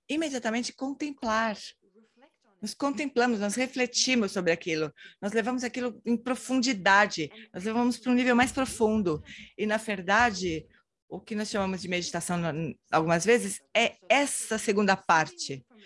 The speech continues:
Não é só receber a informação, mas refletir sobre ela. É, na verdade, uma forma de meditação.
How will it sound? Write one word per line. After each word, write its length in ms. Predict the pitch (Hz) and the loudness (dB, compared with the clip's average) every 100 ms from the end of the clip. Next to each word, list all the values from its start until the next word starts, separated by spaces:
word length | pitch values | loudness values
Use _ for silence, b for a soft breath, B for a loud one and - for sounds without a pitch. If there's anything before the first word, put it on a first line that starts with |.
| B - | B -4
Não 100 | 254 | -2
é 40 | |
só 180 | 247 247 | 2 2
receber 420 | 233 226 208 196 | 2 -2 -6 -4
a 40 | 196 | -4
informação, 640 | 196 175 165 - 269 269 | -6 -10 -10 -6 -4 0
mas 200 | 214 202 | 0 -2
refletir 580 | 247 - 262 - - 311 | -6 -6 -6 0 2 2
sobre 260 | 233 180 | 2 4
ela. 360 | 170 151 139 143 233 247 226 B 196 208 _ | 4 4 2 -4 -10 -20 -20 B -20 -20 _
É, 80 | 190 | -2
na 120 | 226 | 0
verdade, 400 | 220 214 220 233 | 0 2 2 2
uma 120 | 233 220 | 0 -2
forma 340 | 233 233 247 | -4 -4 -4
de 120 | 233 | -4
meditação. 840 | 233 240 - 262 247 - 208 214 | -4 -6 -6 -6 -6 -2 0 0